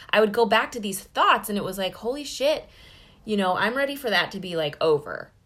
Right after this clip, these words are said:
And so once I was really ready for, f-, to move forward from those thoughts and from that, those times in my life, I, of course, like, it, it's not easy. It's still something that comes up for me. Like, sisterhood wounding is, like,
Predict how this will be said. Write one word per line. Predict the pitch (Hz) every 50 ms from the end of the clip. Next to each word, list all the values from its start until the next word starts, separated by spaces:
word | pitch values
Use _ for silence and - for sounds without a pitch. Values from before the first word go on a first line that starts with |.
| _ -
And | 190 185
so | - 208 196
once | 196 214 247 269 -
I | 392 415
was | 415 370 -
really | 226 214 214 220 220
ready | 185 170 170 170 170 185 185
for, | 180 - 180 165 156 151 143 - -
f-, | - - - - - - _ -
to | - 226 220
move | 214 202 208 214 202
forward | 202 - 175 156 151 165 180 208 208 202
from | - 196 190 175
those | 165 156 156 156 -
thoughts | - - 165 151 151 170 170 - -
and | - 151
from | - 170 165 156 151 156 156 - - - - - - - - _ _ _ -
that, | - - 175 170 170 - - - _ _ _ _ _ _ _ -
those | 190 185 175 165 -
times | - - 170 170 170 180 175
in | 185 175
my | 170 165 156
life, | 147 143 139 156 226 330 330 - - _ _ _ _ _ _ _ _ _ _ _ _ - - - _ _ _ _ -
I, | 190 202 202 208 208 208 214 208 208 214 208 - - - - - - -
of | 220 214 202
course, | - - - 214 214 226 247 262 - -
like, | 220 208 208
it, | 240 - - -
it's | 190 175 - -
not | 185 175 170 - -
easy. | - 233 262 277 262 240 269 254
It's | 240 226 226
still | - - - - - - 202 214 226 233 233
something | 226 233 226 226 214 220 214 214
that | 208 202 196 196
comes | - 208 208 202
up | 208 202 196 -
for | - 208
me. | 202 202 196 196 196 196 196 185
Like, | 180 160 151 -
sisterhood | - - 254 247 - 277 277 285 226
wounding | 208 220 220 220 214 220 214 202 202
is, | - 185 180 175
like, | 185 175 165 165 160 -